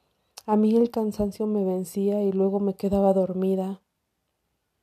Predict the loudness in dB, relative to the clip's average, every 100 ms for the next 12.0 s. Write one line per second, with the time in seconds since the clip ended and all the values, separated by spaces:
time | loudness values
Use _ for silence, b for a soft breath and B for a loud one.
0 | _ _ -4 -4 -4 -2 0 0 0 0
1 | 0 0 -6 -4 -4 -2 -4 -4 -6 -6
2 | -6 -8 -8 -12 -8 -6 -6 -6 -6 -6
3 | -4 -8 -8 -12 -8 -4 -4 -6 -12 -14
4 | -16 -18 -10 -8 -6 -8 -10 -12 -6 -6
5 | -6 -6 -6 -8 -12 -14 -16 -12 -10 -10
6 | -14 -8 -6 -4 -4 -2 -2 -4 -12 _
7 | b b b b b -8 -6 -4 -4 -4
8 | -8 -8 -6 -6 -6 -4 -2 -2 -4 -4
9 | -6 -4 -2 -2 -4 -6 -10 -12 -6 -2
10 | -2 -2 -2 -4 -8 -10 -8 -8 -8 -8
11 | -8 -10 -8 -8 -6 -4 -4 -2 -4 -6